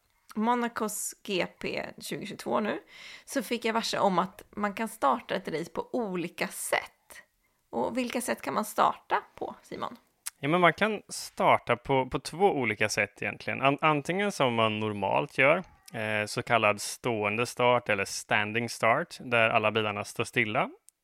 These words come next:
Speaker 2: Eh, och sen vid en given signal så får alla börja köra samtidigt.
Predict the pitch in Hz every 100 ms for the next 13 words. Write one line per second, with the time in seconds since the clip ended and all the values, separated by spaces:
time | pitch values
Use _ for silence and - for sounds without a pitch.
0 | _ 135 120 - 127 117 - - 110 110
1 | 107 110 107 107 98 98 - 107 101 101
2 | 101 - 107 98 - - 117 107 104 101
3 | 107 101 117 107 104 123 185 -